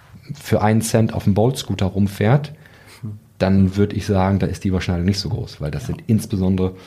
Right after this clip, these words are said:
Speaker 1: ähm, viele, viele Jugendliche.
Speaker 2: Mhm.
Speaker 1: Also viele sehr junge Fahrer.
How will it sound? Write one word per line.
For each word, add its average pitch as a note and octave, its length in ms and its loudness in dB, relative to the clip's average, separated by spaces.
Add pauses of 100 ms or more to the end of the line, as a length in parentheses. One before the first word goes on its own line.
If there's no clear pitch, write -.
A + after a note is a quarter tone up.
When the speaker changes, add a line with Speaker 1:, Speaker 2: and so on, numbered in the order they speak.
(520)
Speaker 1:
ähm, F2 560 -2 (480)
viele, F2+ 480 -2 (120)
viele F2 200 -10
Jugendliche. D2 360 -8 (340)
Speaker 2:
Mhm. F#2 340 -10
Speaker 1:
Also E2+ 160 -2
viele F2+ 300 -2
sehr F#2 260 -2
junge E2 260 -2 (640)
Fahrer. - 340 -8